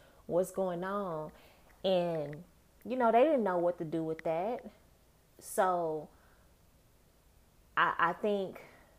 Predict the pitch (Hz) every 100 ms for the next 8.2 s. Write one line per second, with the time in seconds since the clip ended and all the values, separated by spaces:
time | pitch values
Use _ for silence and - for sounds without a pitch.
0 | _ _ _ _ _ _ _ 165 202 226
1 | - 190 - 190 226 214 208 - 214 190
2 | 175 160 175 190 190 190 180 175 - 190
3 | 180 196 175 156 165 175 156 196 170 175
4 | 185 170 175 175 - - _ _ _ _
5 | _ _ _ _ _ - - - 180 208
6 | 208 208 196 185 180 185 175 - - _
7 | _ - 185 185 170 - 202 190 202 -
8 | 170 160